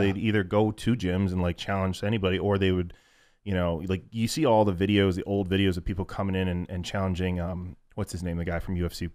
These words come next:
Speaker 2: one,
Speaker 1: Royce
Speaker 2: um,
Speaker 1: Gracie.
Speaker 2: Royce Gracie,
Speaker 1: Yeah,
Speaker 2: right? And he's just,
Speaker 1: yeah.
Speaker 2: like, ripping 'em in the, in his gym. It's like, it, it just feels very serious, very, like,
Speaker 1: Yeah.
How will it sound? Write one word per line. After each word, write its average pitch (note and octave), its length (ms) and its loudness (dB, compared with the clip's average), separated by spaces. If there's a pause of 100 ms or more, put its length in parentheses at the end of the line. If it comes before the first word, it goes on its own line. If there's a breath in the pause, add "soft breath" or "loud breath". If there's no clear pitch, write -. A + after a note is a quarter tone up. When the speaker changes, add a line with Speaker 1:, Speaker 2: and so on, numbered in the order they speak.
Speaker 2:
one, E2+ 200 -2
Speaker 1:
Royce C3+ 220 8
Speaker 2:
um, G2+ 60 -4
Speaker 1:
Gracie. A#2 320 2
Speaker 2:
Royce G2+ 180 6
Gracie, A#2 360 2
Speaker 1:
Yeah, A2+ 100 2
Speaker 2:
right? F#2 220 2
And G#2 100 2
he's G#2+ 100 2
just, G2 160 -2
Speaker 1:
yeah. G#2 60 0
Speaker 2:
like, F#2+ 240 -2
ripping G2 360 0
'em F#2+ 140 2
in F2+ 140 0
the, F2 240 0
in G2 140 -2
his E2+ 160 -2
gym. G#2+ 400 2 (840 soft breath)
It's - 120 -2
like, G2+ 320 4 (160)
it, - 160 -8
it B2 80 -10
just C3+ 180 -4
feels G#2+ 400 -2
very F2+ 300 -4
serious, F2 600 -6
very, E2+ 300 -6
like, E2+ 300 -6
Speaker 1:
Yeah. A#2+ 400 -6